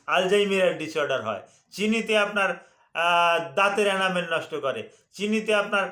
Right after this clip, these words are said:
ডেন্টাল ক্যারিজ করে, হ্যাঁ, চিনিতে আপনার স্মৃতিশক্তি, আহ, ক-, ক-, ক-, কমে যায়। এই রকমের আরও যে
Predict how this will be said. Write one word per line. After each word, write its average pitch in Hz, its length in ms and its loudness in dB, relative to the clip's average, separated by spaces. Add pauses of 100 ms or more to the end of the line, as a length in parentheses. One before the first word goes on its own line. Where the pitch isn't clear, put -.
(320)
ডেন্টাল 190 460 0
ক্যারিজ 185 320 -2
করে, 120 380 -4 (220)
হ্যাঁ, 214 320 -6 (160)
চিনিতে 220 420 -2
আপনার 214 320 2 (340)
স্মৃতিশক্তি, 208 840 -4 (340)
আহ, 185 400 2
ক-, 190 340 -2
ক-, 185 140 -14
ক-, 175 180 -20
কমে 196 320 -2
যায়। 127 240 -2 (280)
এই 254 180 0
রকমের 285 340 0
আরও 226 540 4
যে 285 160 -2